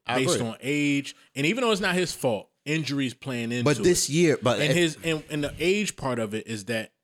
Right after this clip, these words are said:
Speaker 2: his recovery from the injury
Speaker 1: Mm-hmm.
Speaker 2: cannot be as fast as it once was.
Speaker 1: Mm-hmm.
Speaker 2: So naturally, as a sports fan, I'm like,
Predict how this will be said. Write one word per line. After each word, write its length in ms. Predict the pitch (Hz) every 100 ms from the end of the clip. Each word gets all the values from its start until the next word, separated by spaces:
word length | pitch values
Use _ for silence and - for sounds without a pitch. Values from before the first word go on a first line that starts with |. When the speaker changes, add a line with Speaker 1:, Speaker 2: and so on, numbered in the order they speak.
| -
Speaker 2:
his 240 | 110 110
recovery 420 | 107 - 135 127
from 180 | 117 123
the 80 | 113
injury 440 | 113 127 113 101 98
Speaker 1:
Mm-hmm. 100 | 95
Speaker 2:
cannot 460 | 127 117 123 113
be 160 | 120 120
as 120 | 107
fast 380 | - 117 107 -
as 140 | 95
it 120 | 98
once 280 | 92 101 95
was. 400 | 95 110 107 - -
Speaker 1:
Mm-hmm. 120 | 104 101 - _
Speaker 2:
So 300 | - 135 120
naturally, 680 | 110 120 147 151 - 135 120
as 120 | 113
a 60 |
sports 360 | 101 - 151 131
fan, 240 | - 107
I'm 120 | 110 110
like, 220 | 98 92